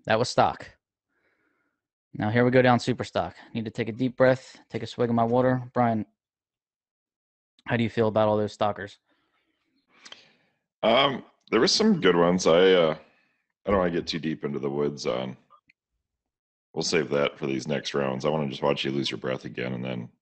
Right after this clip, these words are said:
Speaker 2: get that out of the way, and then we can digest what actually happened.
Speaker 1: Yeah. All right. So we have Superstock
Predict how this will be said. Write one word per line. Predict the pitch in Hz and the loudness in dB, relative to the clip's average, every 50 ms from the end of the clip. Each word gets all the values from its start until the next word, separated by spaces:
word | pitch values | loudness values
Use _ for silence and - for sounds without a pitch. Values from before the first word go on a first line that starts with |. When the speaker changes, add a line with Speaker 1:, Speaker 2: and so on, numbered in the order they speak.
| _ _ _ _ _ _ - 139 135 123 123 127 123 | _ _ _ _ _ _ -4 -2 0 2 4 4 4
Speaker 2:
get | - - | 2 2
that | - 62 | 0 2
out | 67 | 2
of | 67 62 | 2 2
the | 65 69 | 2 2
way, | 71 76 | 2 2
and | 76 76 | 2 2
then | 78 | 0
we | 78 76 | 0 0
can | 73 80 73 69 | 0 -2 -2 0
digest | - 82 80 76 71 - 78 78 73 73 - - - | 0 2 2 2 0 0 0 2 2 0 -2 -2 0
what | 73 71 - | 0 0 0
actually | 69 71 67 - - 64 64 | 0 -2 -2 -2 -2 -2 -2
happened. | 69 67 65 64 - 65 65 85 - _ _ _ _ _ _ _ _ _ - | -2 -2 -4 -4 -6 -8 -10 -10 -14 _ _ _ _ _ _ _ _ _ -4
Speaker 1:
Yeah. | 117 117 117 107 - _ _ _ _ - _ _ _ _ _ _ _ _ _ _ _ _ _ _ _ - - - 117 | 0 0 0 0 0 _ _ _ _ -20 _ _ _ _ _ _ _ _ _ _ _ _ _ _ _ -20 -14 -8 -6
All | 107 104 | -4 -4
right. | 104 98 92 80 _ _ _ - - - - - - - _ _ _ _ _ _ _ _ | -2 -4 -4 -8 _ _ _ -20 -20 -20 -20 -20 -20 -20 _ _ _ _ _ _ _ _
So | - - 131 139 143 131 117 - - - | -2 2 4 6 6 6 4 2 -4 -4
we | 123 143 143 | 0 2 4
have | 143 135 131 123 113 | 4 4 4 4 2
Superstock | - - - 185 175 - 131 - - 131 123 113 101 - - | -2 -6 -4 -4 -2 -2 -4 -2 0 2 2 2 0 -2 -8